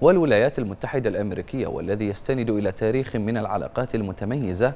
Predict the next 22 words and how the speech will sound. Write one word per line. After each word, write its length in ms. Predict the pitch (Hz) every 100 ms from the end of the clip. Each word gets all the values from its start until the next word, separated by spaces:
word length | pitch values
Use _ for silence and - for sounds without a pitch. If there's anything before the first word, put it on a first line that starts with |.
| - - - -
تمتد 400 | 180 185 175 113
لأكثر 680 | 139 110 120 - 113 113
من 240 | 107 98 92
مائة 400 | 117 104 110 107
وعشرين 480 | 92 - - 117 95
عامًا 380 | 110 135 85 - -
وتعاون 600 | 85 92 104 101 104 143
عسكري 580 | 127 - - 90 107 123
لأكثر 520 | 135 92 - 120 101
من 140 | 90
خمسة 320 | 92 127 - 120
وسبعين 600 | 113 92 98 92 117 123
عامًا، 380 | 107 143 95 76 - - - -
منوها 360 | 92 92 87 117
بما 280 | 151 104 85
تشهده 440 | 85 - 120 107
العلاقات 520 | 101 101 90 - 123
البحرينية 560 | 113 92 - 92 110 113
الأمريكية 800 | - 117 117 104 98 151 101 120 - - - 156
من 140 | 156
تطور 580 | 151 - 165 98 117 151 -
وتقدم 720 | 131 - 165 175 110 98 123